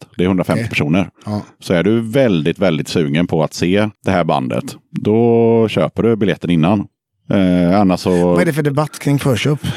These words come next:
Speaker 2: jag inte
Speaker 1: Ah,
Speaker 2: förstår.
Speaker 1: det var en jättedebatt på, eh, angående, mm, eh, Truckstop Alaska, eh, som inte har förköp.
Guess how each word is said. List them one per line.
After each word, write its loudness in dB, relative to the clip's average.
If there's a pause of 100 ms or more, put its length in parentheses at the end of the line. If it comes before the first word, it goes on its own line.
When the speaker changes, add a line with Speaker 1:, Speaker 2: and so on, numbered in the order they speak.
Speaker 2:
jag 0
inte -2
Speaker 1:
Ah, 4
Speaker 2:
förstår. 2
Speaker 1:
det 0
var 4
en 4
jättedebatt 0
på, 4
eh, 2
angående, 2
mm, 2 (240)
eh, 2
Truckstop -4
Alaska, 0 (320)
eh, 2
som 0
inte 0
har 2
förköp. -2